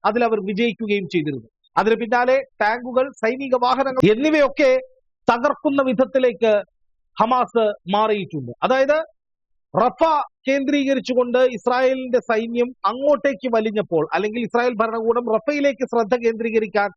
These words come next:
ഐ ഡി എഫിന് നിർദ്ദേശം കൊടുത്തപ്പോൾ ഗസയുടെ പല മേഖലകളിലായി അംഗബലം കുറഞ്ഞ അവസ്ഥയിൽ കുറേയധികം ഇസ്രായേൽ സൈനിക ട്രൂപ്പുകൾ അവശേഷിക്കുന്നുണ്ട്. അവർക്ക് നേരെയാണ് ഇപ്പോൾ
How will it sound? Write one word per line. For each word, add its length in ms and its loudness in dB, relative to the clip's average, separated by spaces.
ഐ 140 2
ഡി 100 -4
എഫിന് 360 -2
നിർദ്ദേശം 460 0
കൊടുത്തപ്പോൾ 640 -2
ഗസയുടെ 420 0
പല 180 2
മേഖലകളിലായി 920 0
അംഗബലം 600 2
കുറഞ്ഞ 420 0
അവസ്ഥയിൽ 540 -2
കുറേയധികം 560 0
ഇസ്രായേൽ 380 -2
സൈനിക 420 -4
ട്രൂപ്പുകൾ 440 0
അവശേഷിക്കുന്നുണ്ട്. 800 -4
അവർക്ക് 440 0
നേരെയാണ് 420 2
ഇപ്പോൾ 360 -2